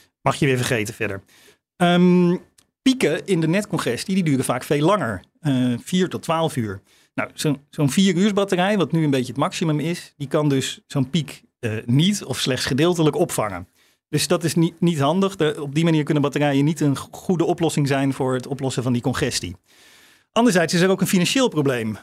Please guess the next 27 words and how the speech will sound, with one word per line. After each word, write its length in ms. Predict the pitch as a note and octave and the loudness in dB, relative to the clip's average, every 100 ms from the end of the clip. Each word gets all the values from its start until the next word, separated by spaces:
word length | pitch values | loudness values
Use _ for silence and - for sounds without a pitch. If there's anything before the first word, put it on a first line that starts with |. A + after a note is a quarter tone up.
| - | -4
Kort 160 | G#3 G3 | -2 0
en 60 | |
goed 160 | G#3 G#3 | 0 0
heeft 240 | F3+ D3+ | 0 0
C 20 | |
E 180 | G#3 F3+ | 0 2
Delft 280 | D#3+ G#3 G#3 | 2 0 0
eigenlijk 320 | F#3+ E3+ E3+ | -2 0 -2
geconcludeerd 720 | E3 G3 F3+ F3+ E3 F3+ - | -2 0 0 0 0 0 0
dat 160 | C3 A2+ | -4 0
netverzwaring, 1000 | C3 G3+ - C3 A2+ A2+ B2+ D#3 A3 A#3+ | 0 -2 -2 -4 -2 -4 -4 0 2 2
dus 100 | A#2+ | 0
het, 100 | A2+ | -4
gewoon 200 | D3 A#2 | -6 -6
het 100 | B2 | -4
uitbreiden 460 | C3+ C3 A#2+ A#2 | -4 -2 -2 -2
van 80 | A2+ | -4
het 100 | G#2+ | -2
net, 300 | D#3+ B3 - - _ _ _ _ _ _ _ - | 0 0 -2 -16 _ _ _ _ _ _ _ -2
altijd 640 | A3+ B3 G#3+ G#3 G3+ - - _ | 0 2 2 2 0 -6 -20 _
goedkoper 600 | - E3+ - F3 A3 A#3 | -2 -2 0 0 0 0
is 400 | A3 B3+ - - _ _ _ _ _ | 0 0 -2 -10 _ _ _ _ _
dan 340 | E3+ F#3 F#3 - | 0 0 -2 -4
het 160 | - D#3 | -4 -2
aanleggen 380 | F3 F3 D#3 D3 | -2 0 0 0
van 120 | D3 | 0
batterijen. 600 | D3 D#3 D#3+ A#2+ F2+ | 0 -2 -2 -2 -6